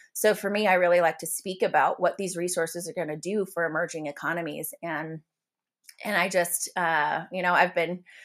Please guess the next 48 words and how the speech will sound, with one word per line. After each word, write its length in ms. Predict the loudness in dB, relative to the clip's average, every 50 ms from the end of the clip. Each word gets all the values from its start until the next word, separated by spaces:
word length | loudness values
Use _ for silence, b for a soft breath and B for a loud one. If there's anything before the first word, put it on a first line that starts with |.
| B B B B
shouting 340 | 0 6 6 6 6 6 2
from 160 | 0 -2 -2
the 80 | 0 2
rooftops 560 | 2 2 2 0 0 4 4 4 4 2 -2
as 140 | -6 -4 -2
much 180 | -4 -4 -2 -2
as 140 | -4 0
I 100 | 0 0
can, 520 | -2 -2 -6 -4 0 0 0 0 -2 -4 -6
because 360 | -6 -6 -4 -2 -4 -2 -2
I 80 | -2 -4
think 240 | -4 -6 -8 -4 0
right 200 | 2 2 2 2
now 360 | 0 0 2 4 4 4 4
we 120 | 2 0 -2
have, 240 | 0 0 0 0 0 -4 -16 _ _ _ -10
we 140 | -6 -2 -2
have 100 | -2 -2
such 340 | 0 2 2 2 2 0 -4
great 220 | -4 -4 -4 -4
potential, 640 | -8 -8 -6 -4 -6 -6 -4 -2 -2 -2 -2 -2 -6 B B B B B B B B -2
and 420 | 0 2 4 4 4 2 0 -2 -4 -6 -8 _ _ _ _ _
what 280 | -6 4 6 6 6 6
we 100 | 4 0
really 300 | 2 2 2 2 2 0
need 180 | 0 -2 -2 -4
to 120 | -6 -6
do 360 | -4 -2 0 2 2 2 0 -2
is 140 | -4 -6
kick 320 | -6 -10 -8 -8 -8 -6 -4
the 80 | -4
tires 600 | -4 -4 0 0 2 2 2 0 -2 -2 -6 -8 -4 -2
on 200 | -2 0 0 -4
it. 100 | -8 -4 -2
We 100 | -2 -2
just 240 | -2 -4 -6 -4 -6
need 160 | -6 -6 -6
to 80 | -8 -8 -8
test 400 | 0 2 2 2 2 0 -8 -8
and 140 | -8 -8 -8
test 320 | -4 -2 -2 -2 -2 -4 -6
and 140 | -6 -6 -4
test 380 | 0 2 2 2 2 -2 -8 -8
and 160 | -8 -8 -6
fail 460 | -2 0 2 4 4 4 4 2 0 B B B B B B B
and 140 | -8 -8 -4
test 300 | -2 -2 -2 -2 -2 -4
again. 460 | -2 -2 0 0 0 0 -2 -6 -12